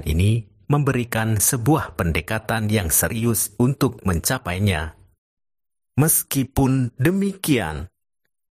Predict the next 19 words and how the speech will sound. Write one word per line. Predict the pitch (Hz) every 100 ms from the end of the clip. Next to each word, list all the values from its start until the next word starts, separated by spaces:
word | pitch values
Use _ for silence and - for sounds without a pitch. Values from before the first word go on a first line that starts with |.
| _ _ _ _ -
kritik | 139 147 165 175
terhadap | - 147 131 143 120 117 -
keterlibatan | 98 - 90 76 76 73 76 73 -
T | 95
N | 101 101 113
I | 117
dalam | 117 110 104 82
sektor | - 135 - 139 127
sipil | - 113 107 104
perlu | - 131 131 135
dipertimbangkan | 117 - 87 110 87 73 73 95 107
secara | - 120 156 107 95
bijak | 110 101 131 - _ -
untuk | 131 - 120 - 107
memastikan | 85 85 - 123 - 90 85 80 95
bahwa | 101 - 95 85
kebijakan | - 123 110 101 113 - 92 90
ini | 101 104 110 104
tidak | - 175 95 -